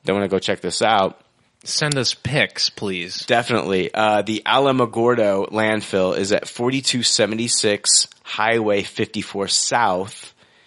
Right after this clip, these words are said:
Speaker 1: in Alamogordo, New Mexico. If you need to punch in the zip code into your G P S, it's eight eight three one zero. It's near First Street and White Sands Boulevard. So if you are in the New Mexico area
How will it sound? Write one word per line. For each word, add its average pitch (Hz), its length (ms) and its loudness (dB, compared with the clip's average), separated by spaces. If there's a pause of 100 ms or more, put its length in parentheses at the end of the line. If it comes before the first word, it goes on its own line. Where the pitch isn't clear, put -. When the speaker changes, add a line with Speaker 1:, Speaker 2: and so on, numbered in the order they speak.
(320)
Speaker 1:
in 98 380 0 (120)
Alamogordo, 104 840 2
New 98 120 -2
Mexico. 92 840 0 (400)
If - 100 -14
you 98 80 -4
need 95 160 0
to 92 60 -6
punch 101 300 -2
in 101 80 -4
the 98 80 -2
zip 101 240 -2
code 104 240 2
into 95 180 0
your 92 100 -2
G 95 200 0
P 92 260 -2
S, 95 240 0
it's - 260 -8
eight 110 220 2
eight 113 200 0
three 113 440 -4
one 104 300 -2
zero. 90 760 2 (400)
It's - 260 -2
near 101 180 2
First 113 400 2
Street 110 300 2
and 95 160 -2
White 92 240 2
Sands 95 300 2
Boulevard. 85 720 -2
So 120 180 0
if 127 260 -2
you 139 220 -6
are 127 260 4
in 123 140 0
the 123 80 0
New 120 160 0
Mexico 113 520 0
area 107 640 4